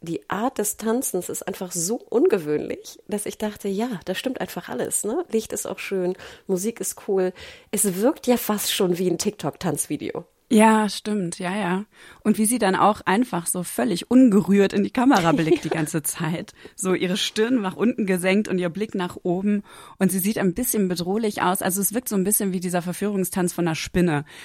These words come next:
Speaker 2: Weißt du, was ich meine? <laughs> So die, die so durch die Gegend zappeln. Und genau so wirkt sie, während sie mit ihrem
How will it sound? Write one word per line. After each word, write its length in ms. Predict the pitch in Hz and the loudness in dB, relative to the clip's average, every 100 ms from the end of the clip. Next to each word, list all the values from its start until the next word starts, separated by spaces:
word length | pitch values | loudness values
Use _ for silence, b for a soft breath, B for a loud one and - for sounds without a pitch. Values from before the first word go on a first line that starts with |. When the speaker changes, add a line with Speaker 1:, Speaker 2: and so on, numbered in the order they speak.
| B | B
Speaker 2:
Weißt 160 | - 175 | -4 0
du, 40 | |
was 60 | 208 262 | 0 4
ich 80 | 294 - | 4 8
meine? 120 | 330 | 10
<laughs> 300 | - - - 320 | 12 10 8 2
So 60 | - | 4
die, 300 | 262 - 254 - B 370 - | 4 4 -2 -2 B 0 6
die 100 | 262 | 8
so 180 | 233 202 | 8 6
durch 220 | - 214 | 0 -4
die 100 | 196 | -4
Gegend 260 | 196 202 196 | -2 -2 0
zappeln. 460 | - 220 269 269 302 B B 370 240 | 2 4 6 6 4 B B -10 -8
Und 320 | - 202 190 - | -2 0 0 -4
genau 260 | 190 202 208 | -2 0 2
so 400 | 185 190 233 180 | 0 0 0 0
wirkt 260 | 202 220 - | -2 -2 -4
sie, 220 | 202 190 | -4 -2
während 240 | 180 170 | 0 -2
sie 100 | 175 | 0
mit 200 | 175 170 | -2 -2
ihrem 400 | - 170 165 160 | -4 -4 -2 -4